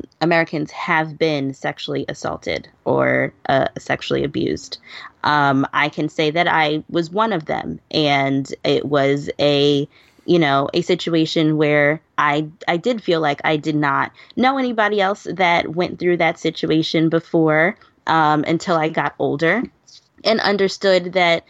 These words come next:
you know, it, it, it wasn't just me. It wasn't my fault. It wasn't, um, anything that I could have controlled. Uh, and it's unfortunate how, you know, people kind of want to place the blame on the victim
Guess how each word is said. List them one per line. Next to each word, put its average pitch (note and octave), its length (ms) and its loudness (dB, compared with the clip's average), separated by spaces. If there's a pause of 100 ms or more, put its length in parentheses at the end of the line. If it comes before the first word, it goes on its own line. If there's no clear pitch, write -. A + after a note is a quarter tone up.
(180)
you F#3+ 120 0
know, D#3 280 2
it, - 220 -2
it, E3+ 240 0
it E3+ 140 2
wasn't D#3+ 340 0
just E3 220 0
me. D#3+ 320 2
It D#3+ 160 -2
wasn't D3 320 0
my C#3+ 240 0
fault. F3 520 -2
It - 160 0
wasn't, D3 460 0 (320)
um, C#3 600 0 (200)
anything D#3 500 2
that D3+ 140 0
I C#3 140 2
could E3+ 220 -2
have F3 180 -2
controlled. G3 680 -2 (380)
Uh, D3+ 340 2
and D3+ 540 0
it's D#3+ 160 -2
unfortunate E3 720 0 (240)
how, D#3 540 2 (260)
you F3 120 2
know, D3+ 160 4
people E3+ 320 -2
kind D#3 260 0
of D3+ 200 -2 (280)
want E3 340 0
to - 160 -2
place E3 500 -4
the F3 120 0
blame D#3+ 420 2
on F3 280 0
the E3+ 100 -2
victim F#3 680 0